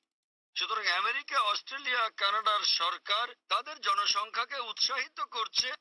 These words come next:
ভারত সরকার কেন অনুৎসাহিত করছে? তাহলে সমস্যাটা বোন সরকারের নীতিগত জনসংখ্যা নয়। আপনি জানেন কিনা, এখন দুটো দেশ যারা সুপার পাওয়ার হওয়ার জন্য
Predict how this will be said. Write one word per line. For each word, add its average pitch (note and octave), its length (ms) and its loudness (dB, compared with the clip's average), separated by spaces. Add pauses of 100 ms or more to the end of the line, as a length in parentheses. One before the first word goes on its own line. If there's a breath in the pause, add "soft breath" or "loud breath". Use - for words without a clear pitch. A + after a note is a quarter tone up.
(180)
ভারত - 300 -2
সরকার C#4 360 -2
কেন C#4 160 -2
অনুৎসাহিত A#3+ 600 0
করছে? F3 520 -4 (420)
তাহলে E3+ 340 0
সমস্যাটা F3 640 0
বোন C#4+ 140 -4
সরকারের B3+ 540 -2
নীতিগত G3+ 720 -2
জনসংখ্যা G#3 720 0
নয়। E3+ 220 -2 (2250)
আপনি - 300 0
জানেন A#3+ 260 2
কিনা, A#3 140 2
এখন G#3 540 0 (220)
দুটো D#4+ 260 -2
দেশ C4+ 300 0
যারা A3 240 2
সুপার A3+ 320 0
পাওয়ার C4+ 260 2
হওয়ার G#3+ 260 4
জন্য G3+ 460 2